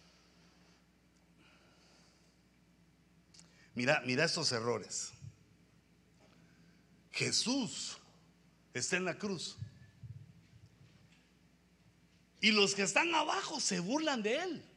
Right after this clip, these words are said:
y se recuerdan de las palabras, la memoria.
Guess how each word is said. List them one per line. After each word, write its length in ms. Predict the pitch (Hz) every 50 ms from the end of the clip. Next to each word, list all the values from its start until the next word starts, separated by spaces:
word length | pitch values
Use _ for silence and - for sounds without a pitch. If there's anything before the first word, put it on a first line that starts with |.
| _ -
y 140 | 165 160
se 120 | 143 - 139
recuerdan 640 | 120 123 131 101 - 160 196 226 233 226 262 254
de 100 | 233 233
las 200 | 185 156 131 -
palabras, 480 | - 123 120 135 156 156 127 107 101 101
la 120 | 120 139
memoria. 540 | 143 143 131 139 165 208 208 156 107 90 -